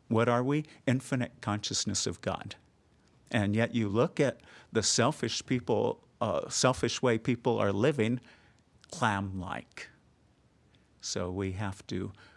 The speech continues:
break out of that shell clam of selfishness. And then the second point,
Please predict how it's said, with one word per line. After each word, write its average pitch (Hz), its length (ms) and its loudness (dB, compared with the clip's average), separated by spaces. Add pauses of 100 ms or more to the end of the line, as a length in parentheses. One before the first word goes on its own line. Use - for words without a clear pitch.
(180)
break 123 480 6
out 123 300 4
of 101 120 2
that 95 280 0 (680)
shell 92 640 0 (1000)
clam 101 520 2
of 98 260 -4
selfishness. - 1080 -4 (1300)
And 107 220 2
then 104 140 2
the 98 80 0
second 156 560 0
point, - 440 -8